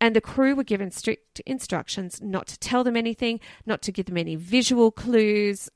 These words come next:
not to give them any kind of responses. They were given nothing to work with, apparently, except Debbie was given Sarah's violin so she could channel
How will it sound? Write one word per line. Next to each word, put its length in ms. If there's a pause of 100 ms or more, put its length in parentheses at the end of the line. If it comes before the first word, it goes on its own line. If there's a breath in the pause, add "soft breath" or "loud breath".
not 200
to 80
give 180
them 140
any 280
kind 240
of 100
responses. 1040 (280)
They 100
were 220 (120)
given 320
nothing 320
to 120
work 240
with, 200 (220)
apparently, 460 (120)
except 560 (160 soft breath)
Debbie 380
was 320
given 560
Sarah's 640
violin 680 (200 soft breath)
so 160
she 160
could 160
channel 600